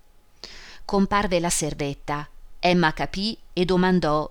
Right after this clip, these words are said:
se si sarebbe potuta fermare la procedura versando una somma.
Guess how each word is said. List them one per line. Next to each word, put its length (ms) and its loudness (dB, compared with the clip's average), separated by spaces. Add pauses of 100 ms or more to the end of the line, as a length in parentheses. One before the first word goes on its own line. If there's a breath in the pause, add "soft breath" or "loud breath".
(120)
se 220 0
si 160 0
sarebbe 440 0
potuta 380 -4
fermare 580 0
la 120 -4
procedura 680 -2
versando 560 2
una 240 0
somma. 500 -4